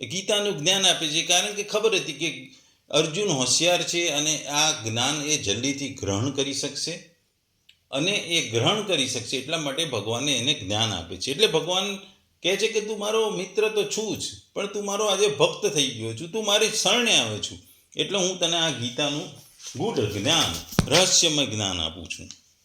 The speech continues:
સામાન્ય રીતે મનુષ્યના બે પ્રકારના હોય છે, એક ભક્ત અસુર હોય છે અને બીજો અસુર નથી હોતો, દેવ હોય છે,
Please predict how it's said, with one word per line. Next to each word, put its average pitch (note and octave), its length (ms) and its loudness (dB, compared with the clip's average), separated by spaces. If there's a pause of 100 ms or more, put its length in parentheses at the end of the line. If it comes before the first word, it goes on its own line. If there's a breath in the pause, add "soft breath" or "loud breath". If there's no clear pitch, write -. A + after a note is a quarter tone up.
(1080 loud breath)
સામાન્ય F#3+ 420 4
રીતે A3 180 4
મનુષ્યના F#3+ 760 0 (140)
બે D3 200 6
પ્રકારના D#3+ 460 0
હોય D#3+ 200 0
છે, D#3+ 140 0
એક D#3+ 320 0
ભક્ત - 500 -2
અસુર D#3+ 360 -2
હોય D3+ 180 2
છે D#3 240 0
અને B2+ 320 -6
બીજો B2 260 0
અસુર A#2 300 0
નથી A2+ 320 0
હોતો, C3 300 -6
દેવ A#2+ 300 2
હોય A#2+ 220 2
છે, B2+ 220 -6